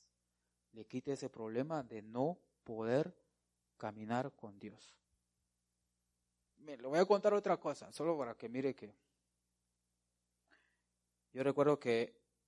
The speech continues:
hace muchos años, no sé, vamos a ver, mm, no sé, a través de hace unos veinte años,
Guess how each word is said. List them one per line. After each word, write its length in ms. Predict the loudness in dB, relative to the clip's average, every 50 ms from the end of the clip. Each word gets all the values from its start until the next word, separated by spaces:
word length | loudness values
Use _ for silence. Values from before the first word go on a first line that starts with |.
| _ _ _
hace 420 | -8 -4 -2 0 -2 -2 -4 -8 -10
muchos 400 | -6 -6 -4 -2 -4 -4 -4 -4
años, 220 | -6 -4 -4 -6
no 140 | -8 -10 -12
sé, 280 | -10 -10 -10 -10 -12 -14 _ _ _ _ _ _ _ _ _
vamos 360 | _ -18 -16 -16 -16 -14 -12 -12
a 100 | -10 -8
ver, 380 | -4 -2 0 0 0 0 -2 -6 -12 -18 _ _ _ _ _ _ _ _ _ _ -20 -20 _ _ _ _ -20 _ _ _ _ _ _ _ _ _ _ _
mm, 1400 | -20 -18 -16 -16 -14 -14 -14 -14 -14 -14 -14 -14 -14 -14 -14 -14 -14 -14 -14 -14 -14 -14 -14 -14 -16 -18 -18 -16
no 200 | -12 -10 -10 -8
sé, 400 | -10 -10 -10 -10 -8 -8 -6 -6
a 100 | -8 -8
través 300 | -10 -10 -10 -8 -8 -8
de 60 | -8 -8
hace 140 | -10 -10
unos 240 | -14 -14 -14 -12 -10
veinte 440 | -8 -8 -8 -10 -14 -14 -14 -14 -14
años, 460 | -14 -14 -16 -14 -14 -14 -14 -14 -16